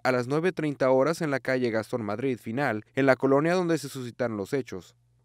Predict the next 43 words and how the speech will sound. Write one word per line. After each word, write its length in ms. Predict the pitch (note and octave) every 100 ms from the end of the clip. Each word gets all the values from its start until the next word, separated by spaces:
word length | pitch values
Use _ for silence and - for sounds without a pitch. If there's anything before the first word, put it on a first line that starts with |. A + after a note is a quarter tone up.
| -
Wilfredo 520 | D3 C#3 F3 G#3 A#3
Guzmán 440 | G#3 D#3 C#3 C3 A2
Romero, 520 | G#2+ C#3 C3+ G2 F#2+
alias 320 | - C#3 C3+ A#2
El 80 | G#2
Calimán, 600 | G#2+ G#2 C#3 A#2+ G#2+ G#2
de 120 | A2
cuarenta 320 | A2+ A2 G#2+
y 20 |
nueve 320 | G#2+ D3+ D3
años, 400 | D#3 D3+ A2 G#2+ -
fue 140 | F#3
encontrado 500 | G3 G#3 F#3 F3+ F#3+
sin 200 | - D3
vida 240 | C#3 D#3+
calcinado 540 | F3+ D#3 - C#3 C3 D#3
el 100 | E3+
pasado 400 | C#3 B2+ D3 E3
viernes 420 | E3 D3+ E3 -
en 120 | -
el 120 | D3+ C#3+
interior 460 | C3 B2+ C3 A#2
de 100 | G#2+
su 140 | G#2 G#2+
domicilio 460 | G#2+ G#2+ - A2
provisional. 680 | G#2 G2 G2+ G2+ B2+ C3 G2 -
Posteriormente, 800 | D3 C#3 D3+ D#3+ E3 C3+ A#2+ A2+
la 80 |
autopsia 400 | C#3+ C3+ E3+ -
reveló 400 | G3 F3 C#3+ C3+
que 140 | - E3+
tenía 200 | C#3 C#3+
un 120 | D3
impacto 420 | C3+ C#3+ D3+ F#3
de 80 | E3
arma 220 | C#3+ C3+
de 100 | A#2+
fuego 300 | A2 C3 C3
a 60 | E3
la 40 |
altura 340 | C#3+ C3 B2 G2+
del 140 | F#2+
corazón. 520 | G#2 G2+ G2+ C3+ G2